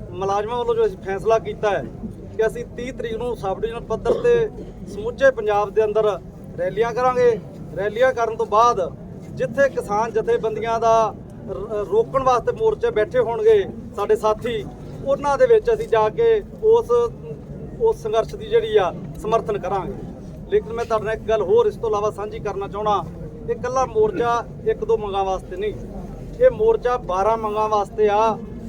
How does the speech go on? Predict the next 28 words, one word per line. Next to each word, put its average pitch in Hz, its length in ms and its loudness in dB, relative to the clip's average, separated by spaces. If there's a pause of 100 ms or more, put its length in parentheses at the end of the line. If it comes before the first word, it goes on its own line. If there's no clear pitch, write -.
ਔਰ 285 100 4
ਉਹਦੇ 571 260 2
ਵਿੱਚ 262 280 2 (140)
ਪ੍ਰਾਈਵੇਟਾਈਜ਼ੇਸ਼ਨ 254 640 2
ਬਹੁਤ 277 300 2
ਵੱਡਾ 226 280 2
ਇੱਕ 226 160 -2 (200)
ਤੁਹਾਡੇ 220 240 0
ਸਾਹਮਣੇ 233 360 -6
ਏਜੰਡਾ 202 400 -2
ਪੇਸ਼ 190 260 0
ਆ 180 100 -2
ਜਿਹੜਾ, 175 260 -4 (560)
ਔਰ 233 120 6
ਕਿਸ - 240 4
ਤਰੀਕੇ 262 360 -2
ਨਾਲ 269 120 4
ਪਾਵਰ 226 320 2
ਸੈਕਟਰ 233 340 -2
ਦੇ 233 160 6
ਅੰਦਰ 220 300 2 (480)
ਇਹ 254 100 6
ਕੇਂਦਰ 240 440 2
ਸਰਕਾਰ 226 720 2
ਨਿੱਜੀਕਰਨ 233 840 -2
ਕਰ 202 140 2
ਰਹੀ 185 180 0
ਆ। 143 100 -4